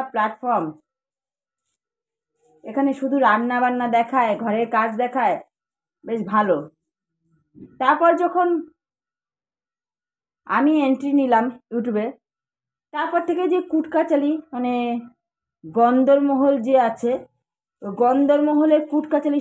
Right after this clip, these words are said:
শুরু হয়ে গেল। ওই সে যে কুটকাচালি শুরু হলো, তারপর থেকে এখন চলেই যাচ্ছে, চলে যাচ্ছে। গাইস, সত্যি কথা বলতে, আমার না এই কুটকাচালি জিনিসটা না পছন্দ হয় না।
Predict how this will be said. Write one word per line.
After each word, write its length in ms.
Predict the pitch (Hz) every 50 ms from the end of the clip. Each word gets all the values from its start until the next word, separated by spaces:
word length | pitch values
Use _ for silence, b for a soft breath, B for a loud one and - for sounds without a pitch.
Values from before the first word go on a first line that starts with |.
| - -
শুরু 140 | 254 226 226
হয়ে 180 | 220 185 165 160
গেল। 120 | 151 147 135 143 - _ _ _ _ _ _ _ _ _ _ _ _ _ _ -
ওই 160 | 247 285 302
সে 240 | 294 302 - 302 311 311 330 302
যে 140 | 302 370 370
কুটকাচালি 640 | 381 - 330 339 - - 359 349 339 349 359 370 349 - -
শুরু 180 | 320 320 339 330
হলো, 220 | 330 320 285 226 190 160 - - - _ _ _ _ _ _ _ _ _ _ -
তারপর 300 | 277 277 311 302 311 311 311 311
থেকে 160 | 330 330 339 339 311 294 294
এখন 180 | 294 294 330 320 302
চলেই 360 | 302 311 269 285 277 285 294
যাচ্ছে, 220 | 277 277 277 285
চলে 220 | 277 294 277 269 262
যাচ্ছে। 280 | 254 247 247 - 269 233 - - 220
গাইস, 200 | 269 294 330 339 -
সত্যি 200 | 302 269 - 311
কথা 180 | 311 311 330 320
বলতে, 360 | 285 277 269 269 277 - 320 349 339 - _ _ _ _ _ _ _ _ -
আমার 260 | - 240 311 349 359
না 100 | 370 320 294
এই 100 | 294 294 294 -
কুটকাচালি 540 | 294 320 330 320 - 403 403 - 349 339 349 262
জিনিসটা 320 | 277 285 302 302 302 339 330
না 100 | 294 247 214
পছন্দ 340 | 214 214 214 254 254 247 233
হয় 240 | 214 208 175 156 147
না। 60 | 147